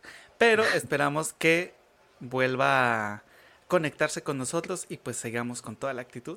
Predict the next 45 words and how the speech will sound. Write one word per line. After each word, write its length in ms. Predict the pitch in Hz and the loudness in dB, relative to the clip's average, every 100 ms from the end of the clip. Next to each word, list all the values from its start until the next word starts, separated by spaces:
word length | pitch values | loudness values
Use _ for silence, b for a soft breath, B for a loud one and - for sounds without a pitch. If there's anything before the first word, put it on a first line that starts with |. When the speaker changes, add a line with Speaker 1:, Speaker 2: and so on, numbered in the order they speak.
| - | -10
Speaker 1:
que 100 | - | -12
tenemos 400 | - 123 139 147 | -8 -8 -8 -10
para 240 | - 175 165 | -4 -4 -2
Charlando 380 | - 139 135 143 | -4 0 0 -2
Entre 220 | 139 127 | -2 -4
Artistas 400 | 120 170 - - | -4 -6 -6 -2
en 80 | 127 | -2
este 180 | 131 139 | 0 0
bonito 320 | 127 127 131 | 0 0 0
lunes 380 | 143 160 151 143 | -2 -2 -4 0
diez 240 | 170 156 | 0 2
de 80 | 160 | -2
octubre. 400 | - 117 104 - _ _ _ _ _ - | 0 -4 -4 -10 _ _ _ _ _ 6
Speaker 2:
Así 380 | 143 147 185 196 | 8 8 8 8
es, 160 | 214 | 8
ustedes 340 | 196 220 226 196 | 6 10 12 12
ya 80 | |
saben 360 | 196 185 190 190 | 12 12 10 8
que 180 | 156 151 | 4 6
este 520 | 160 - 175 170 - | 6 4 6 6 6
espacio, 640 | 113 - - 139 151 160 - | 4 4 10 10 10 4 2
pues, 160 | 113 | 0
es 100 | 113 139 | -2 -4
un 140 | 120 | -4
espacio 400 | 107 104 113 123 | 2 4 4 4
que 120 | 131 | 8
realizamos 520 | 117 92 92 113 123 | 8 8 4 2 2
nosotros 400 | 107 113 110 113 | -2 -4 -2 -2
en 140 | 107 101 | -2 0
vivo 260 | 135 147 | 2 4
y 60 | 156 | 6
de 100 | 120 | 6
manera 340 | 98 101 110 | 6 8 10
virtual, 520 | 110 98 - 117 120 - | 8 6 12 12 12 10
así 280 | 113 113 117 | 4 4 0
que, 140 | 131 | 0
pues, 240 | - 117 110 | 4 2 2
estamos 480 | 104 131 147 156 | 6 6 6 0
un 140 | 151 143 | -2 2
poco 260 | 135 135 | 2 4
expuestos 720 | 135 - - 151 151 151 147 127 | 2 0 2 6 6 4 0 2
a 40 | |
este 220 | 123 131 | 0 -2
tipo 360 | 120 117 127 123 | -2 0 4 6
de, 280 | 107 80 | 6 4